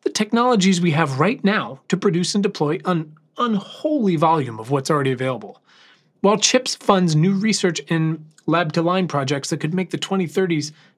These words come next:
and beyond just unimaginably cool. Likewise, M R N A vaccines and crispr could protect billions from infection and illnesses that hold back families and continents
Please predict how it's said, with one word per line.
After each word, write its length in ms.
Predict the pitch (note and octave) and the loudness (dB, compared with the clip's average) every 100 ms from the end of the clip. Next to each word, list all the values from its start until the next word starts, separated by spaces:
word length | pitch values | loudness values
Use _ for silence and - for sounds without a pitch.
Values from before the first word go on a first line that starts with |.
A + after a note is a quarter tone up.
| - | -6
and 100 | D3+ | -4
beyond 320 | E3+ F3 D3 | -4 -6 -4
just 340 | - G3 - _ - | -2 -2 -4 _ -2
unimaginably 760 | G#3+ D3+ E3 F3 - G#2+ A2 - | -2 0 -2 -4 -6 -12 -16 -10
cool. 280 | F3+ D3+ - _ _ _ _ _ _ | -8 -8 -14 _ _ _ _ _ _
Likewise, 540 | A#3+ A#3+ D3 C#3 D#3+ - _ _ - | -2 0 0 0 -2 -4 _ _ -6
M 160 | D#3 E3 | -2 0
R 160 | F3 | 2
N 80 | F#3 | 2
A 80 | G3+ | 2
vaccines 560 | E3+ C#3+ - C#3+ D#3+ D3+ | 2 0 0 0 0 -2
and 220 | B2+ B2+ | -6 0
crispr 420 | C4+ - A#2+ A2+ | 0 0 -6 -10
could 120 | - | -10
protect 380 | - F3+ F3 - | -4 -4 -4 -6
billions 380 | A3 G#3+ A2 - | -4 -4 -6 -12
from 200 | - D3+ | -6 -4
infection 440 | C#3 E3 - - | -2 -6 -6 -6
and 160 | C#3+ D3+ | -6 -4
illnesses 540 | F3+ E3 C3+ - - - - - | -4 -4 -6 -10 -12 -16 -20 -14
that 120 | - D3 | -4 0
hold 200 | G3+ G3 | 0 2
back 220 | F#3+ F#3+ | 0 0
families 600 | - F#3 G3+ E3+ C3 - - | -2 2 2 2 0 -4 -4
and 280 | D#3 D3+ D#3 | -2 -2 -2
continents 500 | F#3+ G3+ D3 C3+ | -6 -4 -4 -6